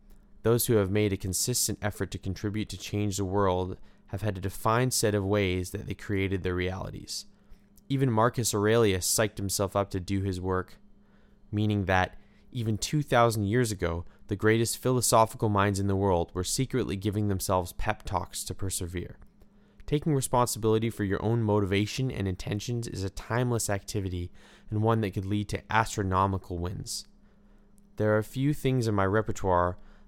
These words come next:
that I have to credit with keeping me in alignment with my integrity and my goals. Given that I was able to become a self-made millionaire twice before the age of thirty, I'm sharing some of my secrets in an effort to encourage you to be more,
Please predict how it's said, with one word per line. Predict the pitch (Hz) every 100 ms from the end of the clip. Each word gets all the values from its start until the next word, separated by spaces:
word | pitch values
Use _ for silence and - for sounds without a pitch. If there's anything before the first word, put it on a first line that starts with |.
| -
that | 95
I | 104
have | 110 110
to | 107
credit | - 113 110 -
with | 104 -
keeping | - 113 107 104
me | 104 101
in | 90
alignment | 90 90 104 107 117 - - - - -
with | 98
my | 101
integrity | 95 90 110 107 113 113 110
and |
my | 92 87
goals. | 90 85 - - - - - _ _ _ _ -
Given | - 123 147
that | 127 -
I | 104
was | 110 104
able | 107 113
to | 117
become | 107 104 104 101
a |
self-made | 92 - 107 120 - 110 104
millionaire | 98 107 104 90 87
twice | - - 123 113 101
before | - - 101
the | 98 -
age | 101 95
of | 95
thirty, | - 110 104 90 95 - _ _ - _ _ - -
I'm | 107
sharing | 107 127 123 123
some | - 117
of | 107
my | 98 107
secrets | 104 113 - 98 -
in | 104
an | 101 -
effort | 104 120 -
to | 101
encourage | 101 - 117 117 95
you | 95
to | -
be | 90 104 123
more, | 117 104 113